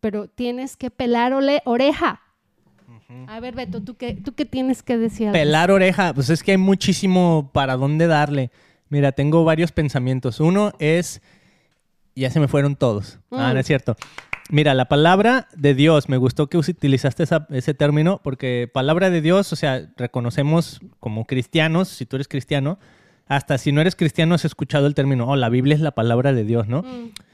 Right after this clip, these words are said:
Speaker 2: Y me encanta ese rollo porque, por ejemplo, Jesús dijo, "Yo soy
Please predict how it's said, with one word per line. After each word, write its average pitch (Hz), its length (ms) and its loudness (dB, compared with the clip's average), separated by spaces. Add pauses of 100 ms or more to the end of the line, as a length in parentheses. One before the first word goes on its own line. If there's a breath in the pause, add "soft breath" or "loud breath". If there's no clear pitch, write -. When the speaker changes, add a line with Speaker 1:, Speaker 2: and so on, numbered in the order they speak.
(180 loud breath)
Speaker 2:
Y 151 100 -4
me 156 100 0
encanta 170 360 0
ese 202 180 2
rollo 202 320 4
porque, 156 580 0
por 139 120 -2
ejemplo, 151 260 0
Jesús 202 440 0
dijo, 185 280 2
"Yo 156 300 4
soy 196 420 2